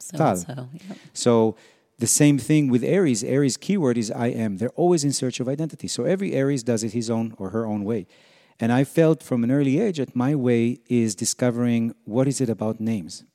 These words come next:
Speaker 1: and starting with my own name. So Gal is a very short name. And in Hebrew, it's, it's actually a very beautiful name. Now everybody knows Gal Gadot. It's kind of a
Speaker 2: Mm-hmm.
Speaker 1: famous name.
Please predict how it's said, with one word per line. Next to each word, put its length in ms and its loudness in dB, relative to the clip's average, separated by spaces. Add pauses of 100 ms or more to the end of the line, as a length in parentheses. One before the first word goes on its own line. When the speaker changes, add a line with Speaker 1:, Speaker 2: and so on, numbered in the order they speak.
(100)
Speaker 1:
and 100 -6
starting 340 -2
with 120 -4
my 180 0
own 160 2
name. 260 -10 (200)
So 360 -2 (540)
Gal 240 4
is 140 2
a 40 -2
very 240 2
short 360 -4
name. 240 -6 (840)
And 100 0
in 100 2
Hebrew, 540 2
it's, 320 0
it's 220 -6
actually 380 0
a 60 -2
very 200 -2
beautiful 380 -6
name. 240 -2
Now 220 -4
everybody 340 -4
knows 280 -2
Gal 220 -4
Gadot. 400 -2
It's 120 -8
kind 160 -2
of 80 -4
a 40 -4
Speaker 2:
Mm-hmm. 80 -4
Speaker 1:
famous 320 -6
name. 160 -6